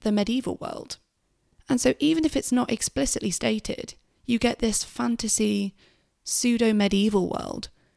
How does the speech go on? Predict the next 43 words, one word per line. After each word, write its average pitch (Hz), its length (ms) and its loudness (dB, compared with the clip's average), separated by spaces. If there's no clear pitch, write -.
where 190 220 4
the 185 100 2
goodies 190 440 2
are 180 60 2
white - 500 -6
and 185 140 0
the 185 40 -4
baddies - 420 -6
are 190 40 -8
black. - 480 -8
And 247 80 0
I 262 60 2
think 311 280 2
these 294 240 2
examples 185 500 -2
show - 360 -4
that - 140 -4
today, 220 540 -2
the 254 140 2
issue 240 340 2
of - 120 -2
the - 180 -6
ethnic - 380 -4
makeup - 540 0
of 185 100 -4
the - 60 -2
Middle 185 260 2
Ages - 520 -2
is - 140 -4
controversial - 880 -2
in 196 60 -6
popular - 360 2
culture. - 480 -6
A 226 60 -2
good 262 240 2
article 220 340 2
to 202 140 -2
read 202 180 6
about 185 240 2
this, - 420 -4
if - 140 -4
you're 196 100 4
interested, - 580 0